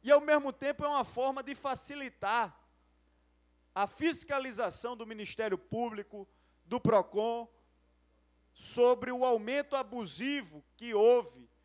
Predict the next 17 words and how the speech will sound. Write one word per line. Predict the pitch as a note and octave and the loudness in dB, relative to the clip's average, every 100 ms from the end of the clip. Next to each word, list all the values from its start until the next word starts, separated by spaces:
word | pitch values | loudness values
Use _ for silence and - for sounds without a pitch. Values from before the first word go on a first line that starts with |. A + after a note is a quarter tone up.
| _ _ _ | _ _ _
em | G#3 | -10
relação | G#3+ A#3+ A3+ G#3 A#3 A#3 A3+ _ _ _ _ _ | -6 -2 -2 -4 -6 -8 -10 _ _ _ _ _
ao | G3 G3+ | 0 0
preço | G3+ _ - C#4 C#4 - | 0 _ -2 0 0 -4
da | G3 B3+ | -6 -6
gasolina, | B3 A#3 G#3 G3 C4+ C4 | -4 -6 -8 -12 -8 -4
além | A#3 E4+ | -4 -4
dos | F#4+ D4 | -6 -10
vinte | G3+ C4+ B3 | -12 -16 -8
e | |
dois | G3+ A#3+ | -4 -4
centavos | A#3 G#3+ A3 A3 F#3+ | -4 -8 -4 -4 -4
autorizados | G3 G3 G#3+ G3 D#3 G3 G#3 E3+ D#3+ - _ _ _ | -6 -4 -4 -6 -4 -2 -2 -4 -14 -16 _ _ _
pela | - G#3 G#3 G3 D3+ - _ | -4 0 2 0 -4 -10 _
presidente | - A3+ F3 G3 G3+ G#3 F#3 | -6 -4 -6 -4 -6 -6 -10
Dilma | F3+ A3 G#3 | -6 -4 -4
Rousseff, | E3+ F3 F3+ F#3 A3+ - - | -8 -8 -4 -4 -6 -14 -20